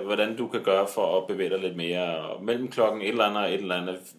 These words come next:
er du sådan, øh, rimelig inaktiv og sådan noget. Måske skulle du, øh, efter frokosten gå en tur. Det er godt for sådan og sådan og sådan,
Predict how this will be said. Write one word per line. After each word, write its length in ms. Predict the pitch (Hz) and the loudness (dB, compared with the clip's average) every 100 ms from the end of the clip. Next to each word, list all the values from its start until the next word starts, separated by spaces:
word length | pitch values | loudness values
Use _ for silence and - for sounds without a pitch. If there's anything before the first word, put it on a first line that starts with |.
| - | -8
er 220 | 73 90 | -4 -2
du 180 | 92 90 | -2 -4
sådan, 200 | 98 98 | -8 -8
øh, 200 | 95 90 | -4 -2
rimelig 560 | 95 104 98 92 82 90 | -2 -4 -6 -4 -4 -4
inaktiv 520 | 92 95 - 95 71 | -4 -4 -6 -8 -8
og 80 | 78 | -10
sådan 100 | 82 | -10
noget. 100 | 87 | -8
Måske 280 | 87 139 123 | -6 -6 -6
skulle 280 | - 120 | -6 -4
du, 340 | 107 101 95 90 | -2 0 2 2
øh, 60 | |
efter 240 | 92 98 110 | 0 -2 -6
frokosten 540 | 104 98 113 - 95 | -2 -2 -2 -4 -6
gå 180 | 98 90 | -4 -6
en 80 | 90 | -8
tur. 360 | - 98 92 - _ _ _ _ _ - | -10 -10 -10 -16 _ _ _ _ _ -4
Det 100 | 107 | -2
er 80 | 104 | 2
godt 200 | 104 104 | 4 4
for 400 | - 92 82 80 | 2 2 2 0
sådan 220 | - 117 | -4 -6
og 60 | - | -4
sådan 160 | 82 76 | -8 -10
og 60 | |
sådan, 180 | - - | -10 -12